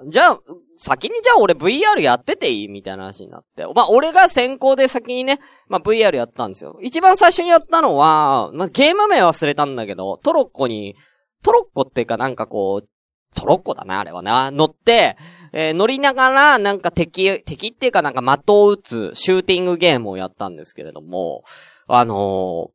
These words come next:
ー、使ってるブイアールのそのヘッドセットっていうんですか？あれもね、すごいしっかりしてる。なんか、ね、ブイアールのヘッドセットってもうほんとピンキリじゃない？だけど、結構しっかりしてるやつで、あのー、やっぱり質がいいからか、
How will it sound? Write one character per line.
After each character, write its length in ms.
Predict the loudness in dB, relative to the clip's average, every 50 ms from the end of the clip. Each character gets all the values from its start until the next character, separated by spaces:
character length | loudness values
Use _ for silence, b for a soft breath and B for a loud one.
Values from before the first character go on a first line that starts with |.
| _ b
ー、 40 | b b b
使 220 | -12 -6 2 2 2
っ 40 | 2
て 200 | 0 0 2 2
る 120 | 2 2
ブ 220 | 0 0 0 2
イ 160 | 2 2 4 6
ア 100 | 6 6
ー 40 |
ル 100 | 6 4
の 240 | 2 4 4 2 2
そ 80 | 2 -4
の 80 | -6
ヘ 120 | -2 -4 -4
ッ 60 | -4 0
ド 100 | -2 -2
セ 120 | 2 2 2
ッ 80 | 2 2
ト 100 | -2 -2
っ 60 | -2
て 120 | _ -6 -6
い 60 | -6
う 20 |
ん 80 | -6 -8
で 80 | -12
す 100 | -14 -14
か？ 240 | -8 -4 -4 -4 -2 0
あ 140 | 2 4 4
れ 120 | 4 4
も 140 | 4 4 4
ね、 100 | 4 0 0
す 280 | -2 -4 -6 -6 -2
ご 160 | 4 6 6 6
い 40 |
し 140 | 6 2 -2
っ 40 | -4
か 180 | _ 0 2 2
り 100 | 2 0
し 60 | 0
て 80 | 0
る。 340 | 0 2 2 2 0 -2 -4 b b b b b b b -2
な 140 | -2 -2 0
ん 40 |
か、 320 | 4 6 6 6 4 2 -4 b b b b b _ _ _ _ _ _
ね、 180 | -4 -2 -2 -2
ブ 120 | 0 0
イ 20 | 2 4 4 4
ア 40 |
ー 20 | 4 2
ル 20 |
の 80 | 0 2
ヘ 80 | 0 0
ッ 60 | 0
ド 100 | -2 -2
セ 100 | -2 -2
ッ 60 | -4
ト 120 | -4 -8 -10
っ 20 |
て 120 | -8 -8 -8
も 100 | -2 -2
う 20 |
ほ 80 | -2 -2
ん 40 |
と 80 | -4 -10
ピ 200 | -12 -8 -6 -4
ン 120 | -4 -4
キ 120 | -6 -8 -10
リ 80 | -8
じ 80 | -6 -4
ゃ 60 | -4
な 180 | -4 -4 -6 -6
い？ 100 | -10 _ _ _ _ -4
だ 100 | -2 0
け 100 | 0 2
ど、 440 | 2 4 4 6 4 4 2 -2 B B B B B B -10 2
結 160 | 2 2 2 2 _ _
構 160 | 0 0 2
し 160 | 2 0 -6 _
っ 60 | _
か 100 | 0 2
り 80 | 2 2
し 80 | 0
て 100 | -2 0
る 60 | 0 2
や 120 | 0 0
つ 120 | -2 -6
で、 420 | -2 0 2 2 2 0 -2 -4 -8 _ _ _
あ 140 | 2 2 2
の 120 | 2 0 -2
ー、 300 | -2 0 0 0 0 0
や 160 | 0 -2 -2
っ 80 | -6 _
ぱ 140 | 0 0 0
り 80 | 0 -2
質 240 | -8 -8 -6 -2
が 140 | 2 4 4
い 100 | 4 4
い 60 | 2
か 120 | 2 2 4
ら 120 | 4 2
か、 60 | 0